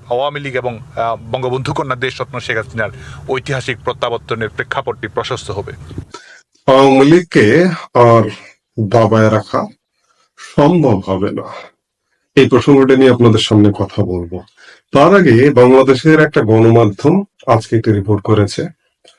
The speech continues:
Speaker 2: দৈনিক দেশ রূপান্তর পত্রিকা। সেখানে লিখেছে, শিরোনামটা হচ্ছে এমন যে আওয়ামী লীগের গোপন প্রস্তুতি। সেখানে গোয়েন্দা প্রতিবেদনের বরাদ দিয়ে লেখা হয়েছে যে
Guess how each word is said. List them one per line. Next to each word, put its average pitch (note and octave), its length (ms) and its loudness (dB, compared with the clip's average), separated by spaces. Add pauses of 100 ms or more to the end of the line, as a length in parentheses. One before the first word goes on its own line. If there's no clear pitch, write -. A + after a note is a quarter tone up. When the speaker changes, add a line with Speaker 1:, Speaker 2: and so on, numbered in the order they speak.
(420)
Speaker 2:
দৈনিক B2+ 320 4
দেশ C#3 360 0 (120)
রূপান্তর B2+ 580 2
পত্রিকা। G#2 580 -2 (540)
সেখানে D#3 680 2
লিখেছে, B2+ 580 2
শিরোনামটা C3 600 4
হচ্ছে B2 280 0
এমন A#2 320 2
যে A#2+ 220 2
আওয়ামী A#2+ 420 4
লীগের C#3+ 380 4
গোপন A2+ 440 2
প্রস্তুতি। F#2+ 640 -2 (840)
সেখানে D3 640 0 (180)
গোয়েন্দা D3 760 4 (240)
প্রতিবেদনের B2 840 4
বরাদ A#2 320 4
দিয়ে A#2 220 2
লেখা A2+ 420 0
হয়েছে A2 420 0
যে A#2 140 2